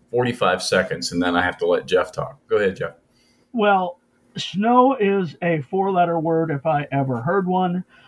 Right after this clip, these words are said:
Speaker 2: Uh, I think I may have to join you down in Florida, because I am already over winter and it hasn't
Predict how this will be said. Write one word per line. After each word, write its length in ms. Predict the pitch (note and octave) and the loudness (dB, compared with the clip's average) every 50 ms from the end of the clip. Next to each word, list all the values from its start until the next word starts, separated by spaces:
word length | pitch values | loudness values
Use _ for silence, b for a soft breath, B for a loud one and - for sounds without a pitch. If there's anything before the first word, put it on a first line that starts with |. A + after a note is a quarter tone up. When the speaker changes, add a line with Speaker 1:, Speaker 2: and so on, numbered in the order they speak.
| b b _ | b b _
Speaker 2:
Uh, 460 | - C3+ C3+ C3+ C3+ C3 C3 B2+ B2+ - - | -6 -4 -2 0 0 0 0 -2 -4 -4 -4
I 120 | C#3 C#3 | -4 -4
think 240 | C3+ - E3 D#3+ - | -4 -4 -4 0 2
I 120 | D#3+ D3+ | 2 2
may 180 | C#3+ D3 D3 D3+ | 2 2 0 0
have 300 | D3 D#3 D3 C#3+ C3+ - | 0 0 0 -2 -2 -4
to 100 | - B2+ | -6 -4
join 300 | A2+ B2 D3+ D#3+ D#3+ D#3 | -2 -2 0 0 0 0
you 100 | D3 C3+ | 0 0
down 240 | B2+ C#3 C3 C3 B2+ | 0 0 0 0 0
in 140 | B2 B2 | -2 -4
Florida, 360 | B2 - F3 D#3 C3+ C3 C3+ B2+ | -4 -4 -2 0 2 2 0 0
because 440 | A#2 B2 B2 - C3+ B2 A2+ G#2 - - | -2 -4 -6 -6 -6 -6 -6 -8 -8 -2
I 200 | C3+ C3+ C#3 D3 | 0 2 2 2
am 260 | D3+ C#3+ B2+ B2+ - - | 0 0 0 0 -2 -2
already 640 | - D3 D3 D3+ D3 C#3 C#3+ C3+ C3+ B2+ B2+ C3 - | -2 -2 0 0 2 0 0 0 0 0 0 -2 -2
over 320 | - D#3 D3+ C#3+ C#3 C3 B2 | -2 -2 0 0 0 -2 -2
winter 600 | A#2 C3 C#3+ C3+ C3 - D#3+ C#3+ B2 B2 B2+ b b b b b b b | 0 0 0 0 0 0 -2 -2 -2 -4 -6 b b b b b b b
and 220 | - - B2 A2 A2+ | -2 0 0 0 -2
it 120 | A2+ - | -4 -6
hasn't 440 | A#2+ B2+ A#2+ B2 C3 C3+ C#3 B2+ - | -4 -2 -2 0 0 0 -2 -4 -6